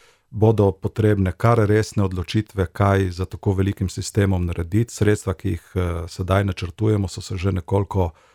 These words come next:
pokazala, kakšna bi bila potrebna, so zelo, zelo velika in bomo še videli, kako se bo to.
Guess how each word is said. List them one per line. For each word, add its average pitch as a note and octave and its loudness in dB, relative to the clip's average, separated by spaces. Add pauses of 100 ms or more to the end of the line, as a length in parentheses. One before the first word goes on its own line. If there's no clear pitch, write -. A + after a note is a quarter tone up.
(120)
pokazala, G2+ 2
kakšna G2+ -2
bi F2+ -2
bila F#2 0
potrebna, F#2+ 0
so F#2+ -4
zelo, F2 0
zelo F#2+ 0
velika F2+ -6
in E2+ -8 (640)
bomo A2 6
še G#2+ 0
videli, F#2+ 0
kako - -14
se - -12
bo F2+ -10
to. G2+ 0